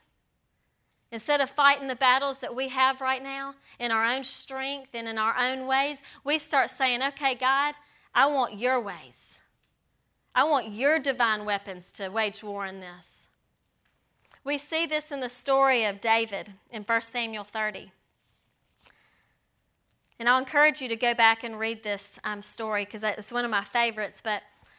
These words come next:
David and about six hundred of his men have been out fighting. And they come back to Ziklag. And the Amalekites have come into their territory, and they've raided and burned everything.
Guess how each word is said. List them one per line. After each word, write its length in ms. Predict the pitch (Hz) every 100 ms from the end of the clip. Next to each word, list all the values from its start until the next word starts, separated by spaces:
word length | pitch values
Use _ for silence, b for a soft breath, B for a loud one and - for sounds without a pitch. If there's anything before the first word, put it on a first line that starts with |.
| b
David 460 | 214 262 294 302 262
and 100 | 240
about 260 | 233 240 233
six 300 | - 339 -
hundred 380 | 311 285 294
of 180 | 269 247
his 140 | 254 247
men 220 | 247 240
have 120 | 226
been 140 | 233
out 480 | 233 226 175 - - -
fighting. 460 | - 240 214 170 - - _ b b b b
And 160 | 262
they 80 | 269
come 300 | 262 330 381
back 260 | 349 302 254
to 140 | 254
Ziklag. 680 | 220 285 - 208 202 160 160 _ b b b b
And 120 | 254
the 100 | 262
Amalekites 720 | 302 370 370 330 302 254 247
have 160 | 233 -
come 320 | - 320 392
into 500 | 330 285 277 - 320
their 200 | 349 359
territory, 800 | 359 - 220 202 - 208 196 202 B B
and 140 | B 262
they've 240 | 247 226
raided 460 | 240 285 330 370 349
and 240 | 262 233
burned 420 | 262 262 262 262 262 - _ -
everything. 720 | 285 226 226 190 185 123